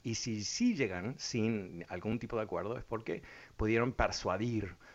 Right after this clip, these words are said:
a alguien en algún momento, ¿no? Eso es la política. Ah, pero m-, hay una, un párrafo en este editorial de Washington Post que me, realmente me, me dio la sensación, ah, que,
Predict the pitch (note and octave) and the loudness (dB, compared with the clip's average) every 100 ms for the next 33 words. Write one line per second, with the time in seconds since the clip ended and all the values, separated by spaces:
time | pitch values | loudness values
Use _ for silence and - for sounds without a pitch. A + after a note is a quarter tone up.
0 | - - G#2+ F#2+ G#2+ G#2+ F#2 F2 F2+ F2 | -4 2 2 2 0 0 0 -4 -2 -4
1 | D#2 C#2 - E3+ F3+ C#3 B2 G#2+ E2+ D#2+ | -6 -10 -6 -2 0 2 0 0 -2 -2
2 | D#2 D#2+ - - - - - - - A2+ | -8 -10 -14 -18 -18 -20 -18 -18 -2 2
3 | A2+ D#3+ F3 F3+ - - - - E3+ B3 | 6 6 6 4 0 -12 -10 -2 2 4
4 | G3+ C3 G2+ F#2+ A#2+ A2+ D#3 D#3+ D3 - | 6 6 4 0 0 6 6 8 6 4
5 | G2 G2+ G2+ G#2 G2 F#2 F#2+ G#2 G#2+ F#2+ | 0 0 0 0 0 -2 0 0 0 0
6 | G2 - F#2 F#2+ F#2+ F#2 - F#2+ G2 G#2 | -2 -4 -2 0 0 -2 -2 -2 -2 -4
7 | G2+ G#2+ A#2+ C3 A2 F2+ F2 G2+ G2+ A2 | -2 0 0 2 0 0 -4 -2 2 4
8 | A2+ F#2 F2 F#2+ - G2+ F#2+ F2+ F2+ G#2 | 4 2 -2 -6 -10 -6 -4 -2 -2 0
9 | A#2 G#2+ E2+ E2 D#2 - - _ - | 2 0 -2 -6 -6 -8 -18 _ -12